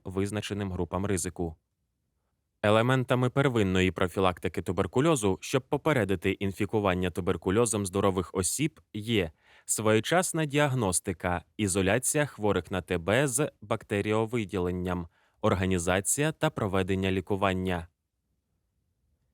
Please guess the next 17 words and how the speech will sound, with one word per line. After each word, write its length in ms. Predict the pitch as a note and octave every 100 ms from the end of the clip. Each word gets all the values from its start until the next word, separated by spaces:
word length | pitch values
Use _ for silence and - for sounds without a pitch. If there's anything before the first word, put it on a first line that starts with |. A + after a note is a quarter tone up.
| _ F#2+
Дії 400 | F2+ G#2 B2 E3
сімейного 680 | - G#2+ F#2+ F#2+ G2+ G#2
лікаря. 540 | A2 G#2+ G2+ F#2 F2 E2 _ _ _ _ _ _ _ _
Формувати 840 | - A#2 G2+ F#2 F2 F2+ A2 - D#3+
визначені 720 | G#2 G#2 G#2 A#2+ - C#3+ C#3
групи 360 | G#2+ F#2+ F#2+
ризику 520 | F#2 F2+ F#2+ - G2 - -
по 120 | E2+
туберкульозу 800 | F#2+ F2 E2 F#2 F2+ A#2+ C#3+ D3
та 160 | G3
забезпечити 720 | E3+ C3 A#2 - A#2 C#3 - G#2+
їх 160 | G2+
щорічний 540 | - G2 F#2 F#2 A#2 A#2+
систематичний 760 | G#2+ - F#2+ F2 F2+ - F2+
скринінг 460 | - - F2+ F#2 E2
на 140 | F#2+
туберкульоз, 720 | F2+ F#2 G2 - D3+ G#2 F2+